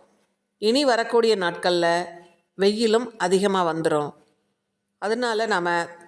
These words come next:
தொடர்ந்து கெமிக்கல் உரங்களை கொடுக்காம ஆர்கானிக் உரங்களையும் நம்ம கலந்து கொடுக்கணும்.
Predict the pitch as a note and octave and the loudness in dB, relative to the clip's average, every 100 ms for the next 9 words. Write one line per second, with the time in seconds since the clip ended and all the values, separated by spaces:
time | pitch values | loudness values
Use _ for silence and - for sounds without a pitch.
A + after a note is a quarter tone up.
0 | _ - G3 G#3+ A3+ B3 C4 D#4 D4+ - | _ -4 0 0 0 0 2 2 -2 -4
1 | G#3 G#3+ A3 A#3+ G3+ G3 G3+ G3+ F3 E3+ | -2 0 2 2 4 2 0 0 0 0
2 | F3 E3 D#3+ D#3+ D#3+ - - _ - F#3 | 0 -2 0 -2 -4 -12 -20 _ -8 -4
3 | G#3+ A3 A#3+ B3 A3+ F#3+ F#3+ F3+ F3+ B3+ | 0 2 2 2 2 0 0 0 0 -2
4 | G#3+ E3+ E3+ E3+ F#3+ F3 D#3 D3+ D3 D3 | -2 -2 -2 -4 -2 0 0 0 -2 -2